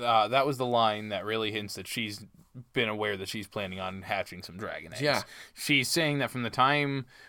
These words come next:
Speaker 1: we last saw her when she was seeing the dragon eggs in the brazier right after her, um, when she woke up, she kinda had the feeling that, like, it was there. And I, even before that, way back when they were in the
Speaker 2: Mm-hmm.
Speaker 1: Brazier, um, she had those, like,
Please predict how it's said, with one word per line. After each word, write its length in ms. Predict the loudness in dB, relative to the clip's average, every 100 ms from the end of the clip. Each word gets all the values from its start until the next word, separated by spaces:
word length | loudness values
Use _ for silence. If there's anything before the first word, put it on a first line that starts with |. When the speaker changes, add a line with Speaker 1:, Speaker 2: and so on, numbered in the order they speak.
| _
Speaker 1:
we 180 | 2 4
last 320 | 8 8 8
saw 260 | 4 6 6
her 320 | 4 4 0
when 200 | -2 -6
she 180 | -6 -4
was 240 | -4 -6
seeing 640 | -6 -2 2 2 0 -4
the 160 | -6 -6
dragon 400 | -4 -2 -2 -2
eggs 320 | -4 -4 -6
in 300 | -8 -6 -4
the 40 | -4
brazier 560 | -4 -4 -4 -4 -4
right 240 | -4 -4 2
after 340 | 2 0 -4
her, 460 | -2 -2 -2 -6 -6
um, 480 | -6 -6 -8 -12 -10
when 100 | -10
she 140 | -8
woke 280 | -4 -4 -2
up, 280 | 0 -2 -4 _ _ -20 -18 -12
she 80 |
kinda 260 | -2 0 4
had 160 | 2 2
the 80 | -8
feeling 680 | -4 -2 0 -2 -10 -16 -12
that, 260 | -8 -8
like, 180 | -8 -8
it 60 | -6
was 220 | -6 -8
there. 260 | -8 -8 -8
And 100 | -6
I, 100 | -2
even 220 | 0 0
before 360 | 0 2 2
that, 260 | 4 2 2
way 220 | 0 0
back 260 | 2 -2 -2
when 140 | -6
they 80 | -2
were 160 | -2 -2
in 100 | -4
the 60 |
Speaker 2:
Mm-hmm. 80 | -4
Speaker 1:
Brazier, 480 | -6 -8 -10 -14 -16 -16 -18 -20 -20 -6
um, 600 | 2 4 4 -2 -8 -16
she 280 | -12 -4 2
had 220 | 4 2 0
those, 320 | -4 -4 -4
like, 280 | -4 -4